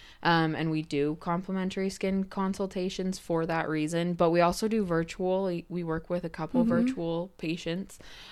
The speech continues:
Speaker 1: um, where we just go off of them saying, "Oh yeah, my skin's dry," or, "My skin's oily," and then you can adapt at that point.
Speaker 2: Gotcha. I honestly
Speaker 1: Um,
Speaker 2: couldn't tell you what mine is 'cause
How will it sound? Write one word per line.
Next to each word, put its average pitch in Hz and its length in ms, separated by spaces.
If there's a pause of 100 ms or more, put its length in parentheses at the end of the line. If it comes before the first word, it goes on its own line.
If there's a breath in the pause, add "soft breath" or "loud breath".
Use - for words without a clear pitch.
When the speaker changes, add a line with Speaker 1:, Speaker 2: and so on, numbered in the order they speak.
(120 soft breath)
Speaker 1:
um, 156 540
where 160 180
we 151 140
just 147 180
go 143 400
off 143 220
of 143 160
them 143 200
saying, 147 260
"Oh 147 40
yeah, 143 160
my 143 140
skin's 156 480
dry," 147 300
or, 139 100
"My 139 140
skin's 151 440
oily," 151 580
and 147 160
then 135 140
you 135 100
can 139 160
adapt 143 480
at 185 120
that 185 200
point. 208 420
Speaker 2:
Gotcha. 233 80 (420 loud breath)
I 240 80
honestly 302 380
Speaker 1:
Um, - 40
Speaker 2:
couldn't 240 260
tell 214 200
you 208 280
what 202 200
mine 196 200
is 202 220
'cause 220 340